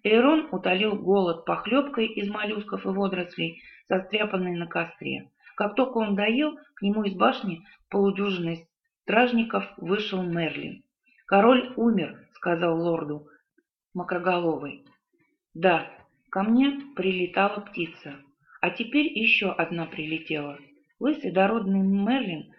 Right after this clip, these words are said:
одевался в меха и бархат, как это заведено у лордов зеленых земель. «Один ворон вызывает меня на пайк,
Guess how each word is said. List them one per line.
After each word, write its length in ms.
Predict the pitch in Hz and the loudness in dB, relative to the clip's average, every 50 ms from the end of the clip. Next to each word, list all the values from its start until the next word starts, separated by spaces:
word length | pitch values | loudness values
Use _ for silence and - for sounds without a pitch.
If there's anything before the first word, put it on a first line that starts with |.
| _ | _
одевался 480 | - 175 170 196 208 240 269 269 - 185 | -8 -4 -4 -2 0 0 0 0 -2 -6
в 60 | 165 | -4
меха 320 | 170 185 190 - 240 247 | -4 -6 -4 -4 -2 -2
и 60 | 233 - | -2 -2
бархат, 420 | - 165 160 160 - - - - - _ _ _ _ | -2 -2 -2 -2 -4 -8 -14 -16 -18 _ _ _ _
как 220 | - - 196 196 202 | -4 -2 -2 -2 -4
это 160 | 190 190 175 | -6 -6 -6
заведено 560 | 170 170 170 175 165 175 185 196 220 233 220 | -6 -4 -4 -4 -4 -2 -2 0 0 2 0
у 80 | 190 170 | 0 0
лордов 320 | 170 185 190 190 185 165 | -2 -2 -2 -4 -8 -10
зеленых 480 | 160 160 170 160 165 165 165 165 160 160 | -8 -6 -6 -4 -4 -4 -4 -4 -6 -6
земель. 480 | 165 165 156 147 143 139 139 - _ _ _ _ _ _ _ _ _ - _ | -6 -6 -4 -4 -6 -8 -10 -16 _ _ _ _ _ _ _ _ _ -20 _
«Один 400 | - 175 185 196 262 302 294 254 | -4 -2 0 2 4 4 4 4
ворон 400 | 196 202 202 190 165 151 139 - - - _ _ _ | 2 0 -2 -2 -2 -4 -6 -12 -18 -20 _ _ _
вызывает 580 | - 180 175 175 190 190 202 226 233 226 226 | -6 -6 -4 -4 -4 -4 -2 -2 -4 -2 -4
меня 220 | 190 190 196 202 196 | -2 -2 0 0 0
на 140 | 196 190 | 0 -2
пайк, 360 | 190 - 226 233 254 254 254 | -2 -2 -2 -2 -2 -2 -4